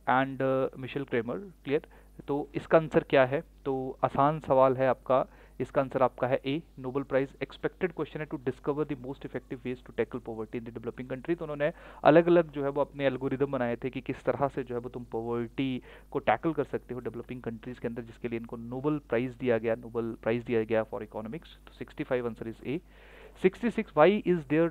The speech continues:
a great concern about the microbeads that are, uh, released into environment? I think आपको microbeads के बारे में पता होगा। माइक्रोबीड जो वो आपके small solid particles हैं that are less than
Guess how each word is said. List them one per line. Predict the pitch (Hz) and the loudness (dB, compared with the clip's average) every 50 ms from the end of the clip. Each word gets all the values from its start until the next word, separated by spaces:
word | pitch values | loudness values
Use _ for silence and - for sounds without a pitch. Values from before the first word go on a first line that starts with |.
| - - | 0 -2
a | 147 139 | -4 -2
great | 131 135 147 147 - 151 | 0 -2 -2 -2 -2 -6
concern | 135 123 143 139 | -6 -4 -6 -6
about | 139 127 123 120 120 | -4 -4 -4 -4 -4
the | 131 131 | -6 -6
microbeads | 120 113 110 120 - 147 143 135 143 147 143 - - - - - - - _ - - 127 | -4 -4 -4 -4 -6 -8 0 2 2 2 2 -2 -12 -16 -18 -18 -20 -20 _ -16 -8 -2
that | 123 123 117 | 0 2 4
are, | 139 139 135 | 4 2 2
uh, | 135 - 127 123 120 120 | 0 -2 -4 -4 -2 -4
released | 120 123 135 156 165 180 170 156 147 - 170 160 - | -2 -4 -2 -2 -2 -4 -4 -6 -4 -4 -4 -4 -4
into | 143 135 123 143 135 | -10 -8 -6 -4 -4
environment? | 123 120 113 107 104 104 104 117 110 113 | -4 -4 -2 -2 -2 -2 -4 -4 -2 -2
I | 123 127 | -2 -2
think | - 147 143 143 | -2 -4 -2 -2
आपको | 135 - - 151 131 | -4 -4 -6 -8 -6
microbeads | 127 117 117 - 143 131 117 120 131 127 - - | -4 -4 -4 -6 -8 -8 -8 -8 -8 -10 -12 -8
के | - 156 | -6 -2
बारे | 135 135 135 | -2 -2 -2
में | 135 135 | -4 -6
पता | 123 135 - 131 | -10 -8 -6 -6
होगा। | 135 143 147 | -6 -6 -4
माइक्रोबीड | 139 120 117 117 - 156 151 135 135 139 135 | -2 -2 -2 -2 -4 -8 -6 -4 -4 -4 -4
जो | 131 139 143 | -4 -8 -2
वो | 139 143 | 0 0
आपके | 135 - - 151 156 151 - - - - - - - - - | 0 0 0 0 0 0 -2 -6 -16 -20 -20 -20 -20 -12 -4
small | 156 147 147 156 165 | 0 2 4 4 2
solid | 156 - 156 143 139 143 139 - | 2 0 -2 0 0 -2 -2 2
particles | 117 113 117 - 143 135 147 156 156 135 131 | 2 2 2 0 -2 0 2 0 0 2 0
हैं | 139 139 143 135 | 0 0 0 4
that | 123 - - | 2 4 4
are | 131 123 | 4 2
less | 120 117 123 120 - | 2 0 0 0 -2
than | 156 147 131 | -6 -6 -4